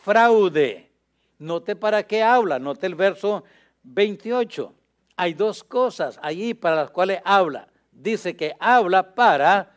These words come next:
sus palabras son para dos cosas. Levantar contienda y usar el chisme para causar división. Lo mira ahí en el verso veintiocho. El hombre perverso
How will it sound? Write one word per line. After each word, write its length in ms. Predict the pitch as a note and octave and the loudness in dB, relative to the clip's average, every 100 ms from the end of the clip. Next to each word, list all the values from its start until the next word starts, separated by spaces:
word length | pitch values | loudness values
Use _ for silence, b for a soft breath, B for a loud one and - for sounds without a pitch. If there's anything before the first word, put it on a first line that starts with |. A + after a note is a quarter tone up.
| _ | _
sus 280 | - F3 E3+ | -10 -8 -2
palabras 580 | E3+ D#3 G3 A#3 A#3 - | 0 2 2 2 0 0
son 260 | A3+ A3+ | -2 -2
para 220 | - G3 | -2 0
dos 240 | F3 G3+ - | 0 -2 -4
cosas. 460 | G3+ D3+ - G2 b b b b b | -4 -4 -6 -18 b b b b b
Levantar 680 | D#3+ F3+ E3+ C#3+ F3+ G#3+ G#3+ | -2 2 2 0 0 -2 -2
contienda 840 | G#3 E3+ - F3 G3+ A#3+ E4 F#4+ - _ _ _ _ _ _ _ _ _ _ | -4 -6 -6 0 0 0 -6 -8 -16 _ _ _ _ _ _ _ _ _ _
y 180 | - A3 | -4 0
usar 680 | F#3+ E3+ - G#3+ A#3 B3+ B3 | 0 -2 -4 -2 0 0 -2
el 240 | G3 F3 - | -4 -4 -6
chisme 680 | - B3+ A#3 B3 C4+ - _ _ _ - | -8 -6 -6 -6 -8 -8 _ _ _ -4
para 260 | E3+ E3 | 0 0
causar 440 | E3 D#3+ - E3+ E3 | -2 -4 -2 -2 -2
división. 580 | D#3+ D#3 - A#2+ A2+ _ _ _ _ _ | -6 -8 -8 -10 -12 _ _ _ _ _
Lo 140 | D3+ | -10
mira 220 | E3+ G#3+ | -6 -2
ahí 100 | A3 | -2
en 80 | A#3 | -2
el 80 | A3 | -4
verso 260 | A3+ G3+ G#3+ | -4 -4 -4
veintiocho. 560 | G3+ G#3+ A3+ A3+ A3+ b b b b | -6 -4 -4 -4 -12 b b b b
El 200 | F#3+ F#3 | -4 2
hombre 220 | A3+ B3 B3 | 4 4 2
perverso 800 | C4 B3 G#3 E3+ C#3+ G3+ F#3+ | 2 2 4 2 2 -6 -10